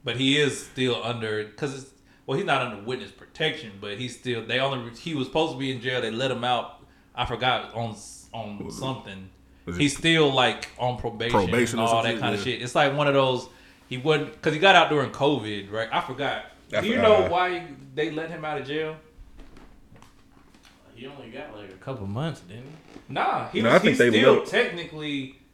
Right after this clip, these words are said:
Speaker 3: Well, he was on, they let him out on house arrest.
Speaker 1: on, no, well, it was under covid or s-, something like
Speaker 3: Oh, he got sick.
Speaker 1: And
Speaker 3: Yeah,
Speaker 1: they,
Speaker 3: they
Speaker 1: or
Speaker 3: put
Speaker 1: they
Speaker 3: him
Speaker 1: were
Speaker 3: on
Speaker 1: saying
Speaker 3: house
Speaker 1: he
Speaker 3: arrest.
Speaker 1: need, he can't be in a jail becau-, or because of covid,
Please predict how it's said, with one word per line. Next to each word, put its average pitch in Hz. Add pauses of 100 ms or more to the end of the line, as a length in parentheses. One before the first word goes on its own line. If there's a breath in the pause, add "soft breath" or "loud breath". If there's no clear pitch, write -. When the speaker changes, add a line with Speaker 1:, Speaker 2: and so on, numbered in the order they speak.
(140)
Speaker 3:
Well, 143
he 185
was 175
on, 143
they 151 (140)
let 160
him 160
out 160
on 127
house 160
arrest. 98
Speaker 1:
on, 147
no, 170
well, 156
it 175
was 175
under 139
covid 131
or 107
s-, 120
something 139
like 113 (680)
Speaker 3:
Oh, 156
he 151
got 151
sick. - (580)
Speaker 1:
And 135
Speaker 3:
Yeah, 143
Speaker 1:
they, 151
Speaker 3:
they 127
Speaker 1:
or 135
Speaker 3:
put 139
Speaker 1:
they 139
Speaker 3:
him 143
Speaker 1:
were 139
Speaker 3:
on 147
Speaker 1:
saying 139
Speaker 3:
house 131
Speaker 1:
he 131
Speaker 3:
arrest. 131
Speaker 1:
need, 135
he 131
can't 127
be 123 (180)
in 120
a 110
jail 117
becau-, 104
or 110
because 107
of 104
covid, 110